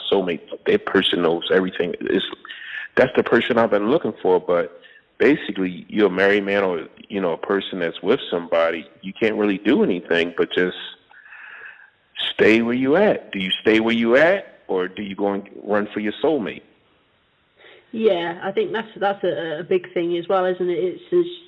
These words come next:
Speaker 2: trying to find that, that the answer within them. And I think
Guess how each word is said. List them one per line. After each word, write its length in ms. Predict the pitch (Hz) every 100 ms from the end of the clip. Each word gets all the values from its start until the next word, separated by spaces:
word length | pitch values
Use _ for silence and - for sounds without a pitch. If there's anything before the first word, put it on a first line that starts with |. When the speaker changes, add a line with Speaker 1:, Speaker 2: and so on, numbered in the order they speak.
| _ -
Speaker 2:
trying 260 | 208 202
to 60 | -
find 220 | 196 190
that, 220 | 175 -
that 360 | 190 180 170 - - - - - - - - - _ _ _ _ _ 254
the 80 | 262
answer 340 | 262 - 233
within 260 | 247 269 262
them. 140 | 233
And 80 | 247
I 80 | 247
think 340 | 311 285